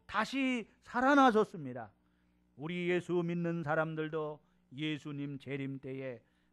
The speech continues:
다 부활될 줄 믿는, 부활의 신앙을 갖는 성도가 되시기를 주님의 이름으로 축원합니다. 히브리서 십일 장 십구 절의 말씀입니다.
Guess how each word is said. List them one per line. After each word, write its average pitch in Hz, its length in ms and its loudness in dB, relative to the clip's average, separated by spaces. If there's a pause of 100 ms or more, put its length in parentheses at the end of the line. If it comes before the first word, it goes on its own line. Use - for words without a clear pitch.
다 110 920 -6 (500)
부활될 202 680 2
줄 196 220 2
믿는, 190 500 2 (380)
부활의 170 460 4
신앙을 156 500 0
갖는 143 500 -2 (280)
성도가 202 580 -6
되시기를 170 640 -8 (200)
주님의 147 340 -4
이름으로 139 560 0 (100)
축원합니다. 120 800 -8 (1080)
히브리서 185 420 0
십일 180 320 -6
장 190 300 -2
십구 190 320 -12
절의 190 260 -4
말씀입니다. 175 960 0